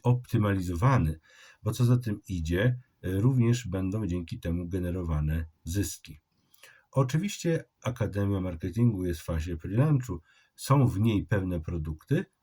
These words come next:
ale produkty będą dodatkowo dokładane. Każdy będzie mniej więcej o wartości około dwustu złotych miesięcznie. Jeżeli chodzi o to, co jeszcze oferuje Akademia Marketingu,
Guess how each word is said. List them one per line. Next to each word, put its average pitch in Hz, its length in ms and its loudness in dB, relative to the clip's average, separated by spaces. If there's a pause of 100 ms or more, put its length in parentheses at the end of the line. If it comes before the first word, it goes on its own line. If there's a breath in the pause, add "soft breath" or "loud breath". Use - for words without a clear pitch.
(260)
ale 87 260 -2
produkty 101 580 2
będą 92 460 -2
dodatkowo 85 640 -4
dokładane. 87 640 0 (420 soft breath)
Każdy 95 420 -2
będzie 87 360 -4
mniej 95 200 0
więcej 80 300 -2
o 92 40 -6
wartości 95 500 -6
około 95 340 -4
dwustu 76 480 -6
złotych - 580 0 (160)
miesięcznie. 113 500 0 (1700 loud breath)
Jeżeli 175 280 6
chodzi 139 480 0
o 110 120 0
to, 98 240 0
co 110 260 -2
jeszcze 110 300 -2
oferuje 95 680 -2
Akademia 87 500 -4
Marketingu, 101 760 -2